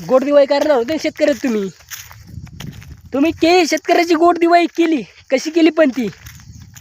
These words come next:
हा, सामान्य लोकांची नाही, त्याच्यात तर सर्व, सर्व लोक घेऊन आले तुम्ही, आणि तुमची गोड दिवाळी ती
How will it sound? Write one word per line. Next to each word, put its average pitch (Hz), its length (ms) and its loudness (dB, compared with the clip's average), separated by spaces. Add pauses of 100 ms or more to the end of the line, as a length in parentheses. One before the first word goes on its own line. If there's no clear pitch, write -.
(160)
हा, 262 140 2 (360)
सामान्य 302 400 0
लोकांची 311 360 0
नाही, 311 200 0
त्याच्यात 277 240 -6
तर 294 60 -4
सर्व, 294 380 -4 (180)
सर्व 302 240 2
लोक 294 260 0
घेऊन 262 240 2
आले 277 140 2
तुम्ही, 240 300 -4
आणि 220 160 0
तुमची 285 280 -4
गोड 294 220 2
दिवाळी 269 320 2
ती 190 180 -10